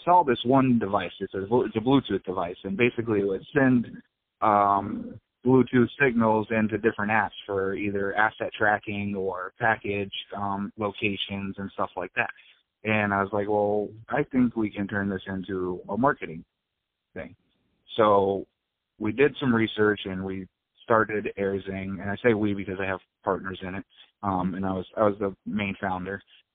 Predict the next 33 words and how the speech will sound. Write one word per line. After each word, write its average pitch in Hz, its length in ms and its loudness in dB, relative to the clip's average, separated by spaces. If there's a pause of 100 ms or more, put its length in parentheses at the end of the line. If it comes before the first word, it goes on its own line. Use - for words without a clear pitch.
(140)
And 101 540 -2
we 107 160 -4
turned 127 340 6
this 117 140 4 (100)
platform 110 580 0
into 98 720 -4 (280)
where 104 140 0
now 110 220 4
we 110 180 0
integrate 107 440 0
in 101 260 -2
with 98 260 -6 (560)
people's 101 480 0
or 98 300 -2
companies, 101 420 -2
organizations' 101 680 -4
apps, 107 400 -2
whether 98 340 -4
it's 98 160 -8 (240)
local 104 340 -2
community 101 600 -2 (580)
apps 101 380 2 (140)
or 92 320 -4
real 107 240 2
estate 95 280 -4
apps 95 380 -2
or 98 140 -2
whatever, 101 440 0 (360)
and 104 280 0
then 104 240 0
we 107 160 0
can 101 200 -4
display 113 600 0